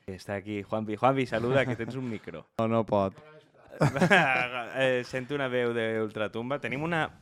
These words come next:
Speaker 1: taula de so nova, uns, eh, bafles i un tècnic i tot, i tot és gràcies a la vostra cortesia, bueno, alguns de vosaltres. Crec que al-, algo més de cent persones que
Speaker 2: Sí.
Speaker 1: han amollat la guita i gràcies a això ara som rics.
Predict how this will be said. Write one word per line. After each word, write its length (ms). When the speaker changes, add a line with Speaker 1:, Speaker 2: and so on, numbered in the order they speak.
Speaker 1:
taula 280
de 100
so 220
nova, 440
uns, 420
eh, 380
bafles 760
i 80
un 180
tècnic 480
i 60
tot, 320
i 80
tot 160
és 80
gràcies 260
a 60
la 180
vostra 380
cortesia, 520
bueno, 220
alguns 240
de 80
vosaltres. 460
Crec 140
que 120
al-, 200
algo 200
més 160
de 100
cent 300
persones 480
que 180
Speaker 2:
Sí. 60
Speaker 1:
han 160
amollat 340
la 180
guita 500
i 80
gràcies 240
a 80
això 160
ara 120
som 300
rics. 420